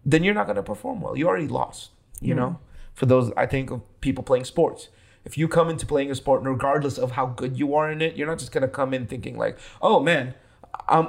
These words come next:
Speaker 1: I'm good at this sport." It, you know, you, like, you can't just come in and be like, "Oh, this is gonna be really hard, but I'm good at it, but it's gonna be really hard." Like, you already lost. You gotta come in and be like, "Man,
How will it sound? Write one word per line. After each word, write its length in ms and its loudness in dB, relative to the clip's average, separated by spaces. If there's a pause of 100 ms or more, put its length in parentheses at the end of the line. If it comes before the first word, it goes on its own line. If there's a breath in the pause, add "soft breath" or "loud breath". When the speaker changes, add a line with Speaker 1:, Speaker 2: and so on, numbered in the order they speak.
Speaker 1:
I'm 140 6
good 160 8
at 100 0
this 140 -2
sport." 420 2
It, 180 -10 (180)
you 100 2
know, 160 8
you, 220 6
like, 340 -2 (420 soft breath)
you 400 0
can't 240 6
just 160 0
come 180 2
in 100 4
and 40 2
be 80 6
like, 180 4
"Oh, 140 6
this 200 4
is 60 2
gonna 160 2
be 100 2
really 280 4
hard, 240 4
but 120 2
I'm 160 0
good 180 4
at 220 4
it, 180 -2
but 100 0
it's 120 0
gonna 140 0
be 80 2
really 240 0
hard." 320 4
Like, 180 -4
you 100 2
already 240 2
lost. 440 -4
You 80 -4
gotta 160 2
come 180 -4
in 60 -4
and 80 -4
be 60 0
like, 160 -2
"Man, 220 -14